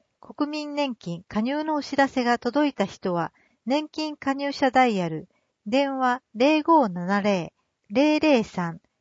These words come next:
零零四に連絡してください。令和七年度の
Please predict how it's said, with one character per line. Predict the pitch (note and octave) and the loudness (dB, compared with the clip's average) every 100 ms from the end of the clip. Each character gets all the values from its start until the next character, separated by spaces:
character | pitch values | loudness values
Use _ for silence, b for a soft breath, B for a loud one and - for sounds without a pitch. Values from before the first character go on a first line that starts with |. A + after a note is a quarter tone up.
| _ | _
零 | G#3 C#4+ D4 | 2 4 4
零 | D4+ C#4+ F#3 | 4 2 2
四 | A#3+ C#4+ | 2 0
に | F#3+ E3 - | -2 -8 -6
連 | F#3 A#3 | -4 -2
絡 | A#3+ A3+ | -2 -4
し | - | -8
て | - | -8
く | G#3+ | -4
だ | G#3 G3+ | -4 -4
さ | G3+ | -4
い。 | D#3+ - _ _ _ _ _ _ _ - | -4 -8 _ _ _ _ _ _ _ -2
令 | C4 D#4+ | 2 4
和 | G#3+ | 2
七 | E3+ F3+ A3+ | -2 -2 -2
年 | C4 C#4 G#3 | -2 -2 -4
度 | E3+ | -6
の | E3 - | -8 -10